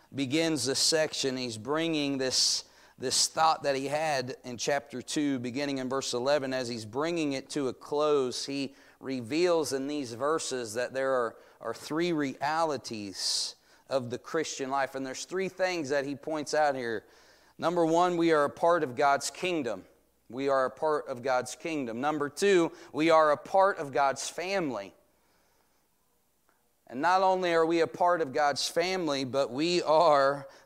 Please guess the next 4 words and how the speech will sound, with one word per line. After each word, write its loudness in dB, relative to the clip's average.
God's 2
temple. -6
We 0
are 4